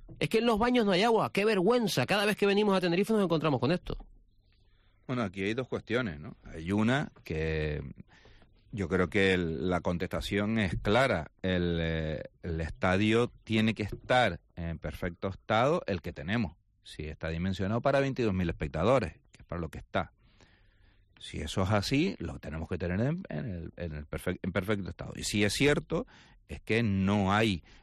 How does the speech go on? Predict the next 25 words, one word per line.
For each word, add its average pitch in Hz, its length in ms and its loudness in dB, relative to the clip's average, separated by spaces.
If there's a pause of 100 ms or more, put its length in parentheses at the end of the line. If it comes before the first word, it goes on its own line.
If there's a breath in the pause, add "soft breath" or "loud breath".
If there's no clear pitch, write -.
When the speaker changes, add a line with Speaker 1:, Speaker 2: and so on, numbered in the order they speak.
Speaker 2:
cuando 76 220 -8
se 82 100 -4
habla 92 160 2
de 95 80 2
la 98 140 2
ciudad 98 220 2
deportiva, 104 540 2
había 107 160 2
un 90 60 0
proyecto, 113 640 0 (120)
había 87 280 -6
una 95 240 0
inercia 107 460 0
y 131 140 -2
un 104 120 2
trabajo 92 380 0
detrás. 101 380 -2 (100)
Aquí 92 460 -2
es 110 180 2
que 143 380 0
no 85 180 -4
hemos 92 240 2
encontrado 104 340 2
ningún 117 240 2
proyecto. 113 480 -4